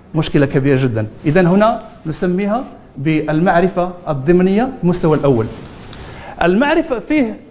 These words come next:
الصنف الثالث من المعرفة، وما نسميه بالمعرفة الضمنية في المستوى الثاني أو الأعلى، وهي المعرفة التي نمتلكها بفعل التجربة وبفعل، وفعل الخبرة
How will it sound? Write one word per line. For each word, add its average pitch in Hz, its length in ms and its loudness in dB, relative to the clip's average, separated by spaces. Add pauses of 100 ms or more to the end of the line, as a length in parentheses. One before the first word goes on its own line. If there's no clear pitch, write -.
(600)
الصنف 302 360 0
الثالث 302 360 0
من 214 80 2
المعرفة، 185 500 0 (460)
وما 202 180 2
نسميه 269 460 2
بالمعرفة 208 720 2
الضمنية 190 540 2 (380)
في 196 60 0
المستوى 196 400 4
الثاني 147 400 -2 (420)
أو 170 120 4
الأعلى، 151 380 -2 (1040)
وهي 262 600 4
المعرفة 240 520 2
التي 220 320 -6
نمتلكها 233 920 -2 (540)
بفعل 202 400 4
التجربة 196 760 -2 (420)
وبفعل، 160 400 0 (320)
وفعل 156 360 0
الخبرة 190 520 2